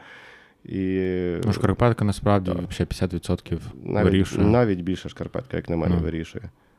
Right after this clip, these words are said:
Speaker 1: Навіть більше.
Speaker 2: Я всі зими минулі проходив в звичайних кросівках, і в мене просто були, е, шкарпетки, ну, типу, товстіші, ну, в сенсі товстіші, е,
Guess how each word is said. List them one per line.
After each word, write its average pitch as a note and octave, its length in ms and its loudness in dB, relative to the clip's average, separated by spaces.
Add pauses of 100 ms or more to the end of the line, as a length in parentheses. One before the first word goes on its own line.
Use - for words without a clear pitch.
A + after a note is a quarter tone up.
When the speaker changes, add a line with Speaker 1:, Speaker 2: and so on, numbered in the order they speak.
Speaker 1:
Навіть F2 300 0
більше. E2 380 -6 (120)
Speaker 2:
Я G2 140 4
всі G2 240 -2
зими G#2+ 320 2
минулі F#2 380 2
проходив F2+ 540 -2 (140)
в F2+ 60 -8
звичайних F2 480 0
кросівках, - 680 -4
і E2 80 -2
в D#2+ 60 -2
мене D#2+ 220 -2
просто - 380 -6
були, D#2+ 340 -2 (460)
е, D2+ 140 -6
шкарпетки, - 840 -6
ну, E2+ 140 0
типу, D#2 420 -6 (520)
товстіші, - 520 -6
ну, F2 80 0
в - 60 -8
сенсі D#2 300 -6
товстіші, E2 500 -8
е, D#2+ 400 -6